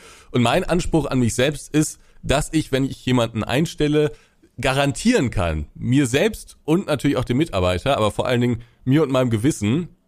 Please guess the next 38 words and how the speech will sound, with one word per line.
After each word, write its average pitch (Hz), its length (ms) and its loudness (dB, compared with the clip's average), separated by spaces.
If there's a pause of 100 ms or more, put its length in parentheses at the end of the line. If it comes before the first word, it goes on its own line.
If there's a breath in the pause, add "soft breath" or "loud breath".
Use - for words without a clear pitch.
(460)
dass 113 200 -2
ich 120 160 -2
einen 110 240 2
Mitarbeiter 123 540 0
auch 117 140 0
über 110 200 0
Zeitraum 107 360 -4
X - 180 -10
bezahlen 90 420 -4
kann 90 180 -2
und 98 180 -6
jetzt - 200 -2
nicht 113 180 0
irgendwie, 101 560 0 (460 soft breath)
äh, 90 720 2
damit 107 260 0
kalkuliere, 110 840 0
also 101 220 0 (680 soft breath)
man 104 200 -2
könnte 131 200 0
ja - 60 0
auch 92 140 -4 (160)
rangehen 151 380 0
und 120 100 -4
sagen, 113 360 -2
okay, 87 420 -2 (160)
ich - 180 -6
stelle 127 220 0
jetzt 120 120 -2
jemanden 98 260 0
ein, 143 320 -2
ich - 160 -8
weiß, 113 200 -2
wie 104 80 0
viel 110 200 -2
ich 95 100 -2
selbst 135 260 0
verdiene, 175 460 -2